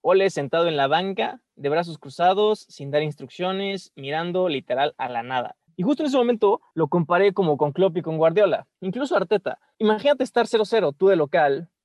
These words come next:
buscando el gol del gane. Ninguno de esos tres técnicos estaría sentado en la banca. Estarían pegados a la línea de banda, gritando y motivando, la neta. Lo comparé con esos tres técnicos y dije, bueno, para mí el contraste es, es brutal, ¿no? Y en eso la cámara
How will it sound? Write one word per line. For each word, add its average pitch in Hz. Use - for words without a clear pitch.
buscando 185
el 208
gol 196
del 185
gane. 147
Ninguno 226
de 254
esos 208
tres 202
técnicos 180
estaría 156
sentado 151
en 139
la 135
banca. 156
Estarían 175
pegados 185
a 165
la 143
línea 165
de 151
banda, 151
gritando 160
y 165
motivando, 147
la 123
neta. 156
Lo 185
comparé 190
con 185
esos 175
tres 180
técnicos 151
y -
dije, 151
bueno, 147
para 127
mí 143
el 165
contraste 139
es, 135
es 139
brutal, 143
¿no? 151
Y 175
en 214
eso 269
la 208
cámara 151